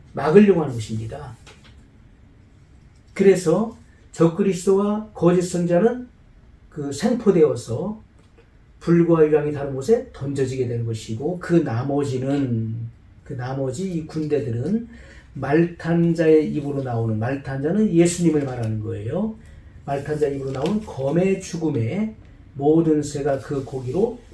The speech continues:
배불리우더라. 이렇게 말씀하고 있어요. 자, 이것은 이 산자의 심판을 우리가, 어, 생각할 수 있는 것입니다. 살아있는 자.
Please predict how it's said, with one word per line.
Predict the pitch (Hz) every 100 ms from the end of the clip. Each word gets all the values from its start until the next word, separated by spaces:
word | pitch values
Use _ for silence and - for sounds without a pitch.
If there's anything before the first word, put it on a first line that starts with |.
| -
배불리우더라. | 143 127 123 120 113 113 113 107 110 110 107
이렇게 | 156 165 -
말씀하고 | 127 113 139 120 117
있어요. | 113 - - - - - - - - - - - - - - - _ - - - - - - - - - - - - - - - - _ _ _ - - - - - - - - - - -
자, | - 123
이것은 | 175 208 220 220 233 113 - - _
이 | 175
산자의 | 165 - 226 240 233 226 220 202 190 180
심판을 | 170 - 233 220 170 131 117 165 208
우리가, | 151 127 147 180 180 _ -
어, | 123 117
생각할 | 113 175 165 135
수 | 117 -
있는 | 120
것입니다. | 113 110 127 123 117 120 - - _ -
살아있는 | - - 160 139 117 113 113
자. | 117 117 190